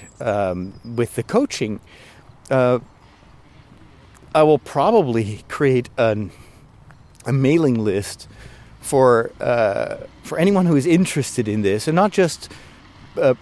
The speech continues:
potential coachees, I think that's <laughs> how you can call them, so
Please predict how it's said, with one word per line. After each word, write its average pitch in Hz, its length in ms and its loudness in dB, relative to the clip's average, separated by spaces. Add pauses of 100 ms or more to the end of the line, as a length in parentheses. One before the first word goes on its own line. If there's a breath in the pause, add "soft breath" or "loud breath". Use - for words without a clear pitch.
potential 143 460 2 (400)
coachees, 170 680 0
I 143 100 2
think 143 180 -4
that's 131 200 0
<laughs> 107 180 -8
how 156 120 4
you 143 120 2
can 147 140 -4
call 139 200 4
them, 175 120 0
so 143 200 4